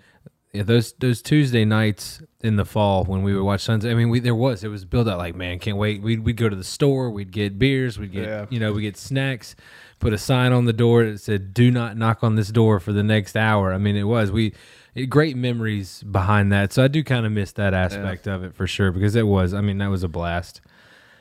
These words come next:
Speaker 1: But, um,
Speaker 2: But
Speaker 1: yeah.
Speaker 2: Netflix has definitely changed the game, but
Speaker 1: Oh, yeah.
Speaker 2: <clears throat> it's like everything is streaming now. You got, I mean, I mean, everything. Netflix, Hulu, Apple T V. Um, I don't know what you use, but those are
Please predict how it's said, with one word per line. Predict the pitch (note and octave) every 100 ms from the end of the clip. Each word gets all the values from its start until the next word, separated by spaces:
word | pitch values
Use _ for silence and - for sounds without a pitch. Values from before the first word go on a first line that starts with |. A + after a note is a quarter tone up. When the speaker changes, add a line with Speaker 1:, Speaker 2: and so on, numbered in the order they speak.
| _ -
Speaker 1:
But, | G2 F2+
um, | F2+ F2+ E2+ E2+ _
Speaker 2:
But | A#2+
Speaker 1:
yeah. | E3+
Speaker 2:
Netflix | F#3+ F3+ C3+
has | A2+
definitely | G#2+ A2 G#2 G2+
changed | A2 G#2 G2
the |
game, | F#2 F#2+ G2 G2 F#2+
but | G#2
Speaker 1:
Oh, | F#2+
yeah. | F#2 D3 C#3+
Speaker 2:
<clears throat> |
it's | -
like | B2 A2
everything | B2 C3 - A#2+
is | A2+ -
streaming | B2+ A#2 A2+ A2
now. | A2+ A2+
You | G#2
got, | G#2+ G#2 G2 _ A#2
I |
mean, | G2+ G2 F#2 - _ _ _ _ _ _ _ _ _
I | E3+
mean, | D3
everything. | D3 C#3 F#2+ D#2+ F2+
Netflix, | A2 A2 - A2+ A2 -
Hulu, | C3 A#2 A2 G2+ G2+ G2 - - - C3
Apple | G2+ G#2+
T | G#2+ G2+
V. | F#2+ F#2+ F#2+ F2+ - - - - -
Um, | A#2 F#2 F2 - D#2 E2+ E2+ _ _ _ _ _ -
I | B2+
don't | A#2
know | G#2+
what | G2+
you | G#2 G#2
use, | G2 F#2+ F#2+ -
but | F2+ E2+ _ _ _ _ _ -
those | A2 A2
are | G2+ F#2 F2